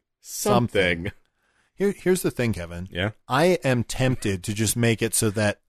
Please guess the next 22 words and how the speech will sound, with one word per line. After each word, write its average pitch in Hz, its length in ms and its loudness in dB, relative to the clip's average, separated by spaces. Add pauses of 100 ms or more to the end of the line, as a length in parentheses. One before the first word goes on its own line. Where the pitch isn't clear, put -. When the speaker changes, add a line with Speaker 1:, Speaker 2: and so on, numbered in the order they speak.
(200)
Speaker 2:
there's 110 340 2 (140)
the 110 140 -4
capability 120 720 2
to 98 100 -4
charge 110 540 0
in 113 160 0
the 92 80 -2
house. - 500 -10 (140)
Speaker 1:
<laughs> - 200 -2
Well, 247 120 8
I 247 60 6
mean, 247 100 0
the 226 100 6
house 202 240 4
has 170 120 4
a, 135 220 2
it's 139 280 -10
gotta 180 200 6
have 123 100 8
Speaker 2:
Yeah. 107 120 4
Speaker 1:
a - 20 2
plug. 123 300 2